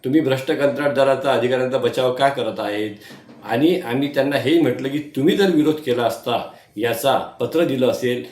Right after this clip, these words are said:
विरोध केला असेल किंवा केला असता तर आम्हाला यायची गरज पडली नसती." आणि याच्यानंतर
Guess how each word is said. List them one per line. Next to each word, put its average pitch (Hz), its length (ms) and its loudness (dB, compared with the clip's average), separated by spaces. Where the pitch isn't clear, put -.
विरोध 156 180 0
केला 123 260 -2
असेल 131 240 -2
किंवा 151 240 -2
केला 127 260 0
असता 123 300 -2
तर 127 100 0
आम्हाला 120 320 -2
यायची 113 320 -2
गरज 107 200 -4
पडली 107 280 -8
नसती." 117 680 -8
आणि 123 240 -2
याच्यानंतर 120 840 0